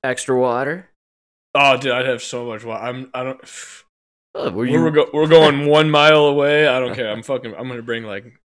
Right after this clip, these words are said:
Speaker 2: I'm bringing at least five gallons of water.
Speaker 1: <laughs> It's the desert, man. Why not?
Speaker 2: <laughs> Yeah, dude, I don't fucking care, man. I'm, I don't wanna run out of water. That's, like, my biggest thing is about being thirsty. I don't know.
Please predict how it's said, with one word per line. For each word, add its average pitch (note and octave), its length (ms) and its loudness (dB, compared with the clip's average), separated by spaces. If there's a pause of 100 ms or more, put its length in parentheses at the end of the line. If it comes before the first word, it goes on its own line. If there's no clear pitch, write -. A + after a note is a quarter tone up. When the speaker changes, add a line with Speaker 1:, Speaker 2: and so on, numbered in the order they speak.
(160)
Speaker 2:
I'm C3+ 160 -6
bringing C#3+ 240 0
at A#2+ 120 -2
least C3 460 -4
five A2+ 260 -8
gallons G2 340 -8
of D2 60 -20
water. F2 240 0
Speaker 1:
<laughs> - 100 -10
It's G3 180 -2
the G3 160 0
desert, F#3 580 -4
man. F#3 360 -4
Why F3+ 180 -4
not? G3 500 -2
Speaker 2:
<laughs> F3 200 0
Yeah, C4 480 8
dude, C#4+ 220 6
I F#3 200 8
don't D#3+ 600 4
fucking C3+ 680 -4
care, A#2+ 400 -4
man. G#2+ 320 -8
I'm, C3 360 -6 (760)
I C3 100 -8
don't C3 320 -2
wanna B2 200 -4
run A#2 180 -6
out A2 140 -12
of G#2 80 -12
water. G2 420 -16
That's, C3+ 200 -8
like, C#3 80 -2
my B2+ 160 -4
biggest B2 380 -6
thing B2+ 180 -8
is A2+ 200 -12
about G#2+ 240 -14
being G#2+ 300 -16
thirsty. G2+ 540 -14
I A2 120 -10
don't G#2+ 140 -12
know. G2 200 -16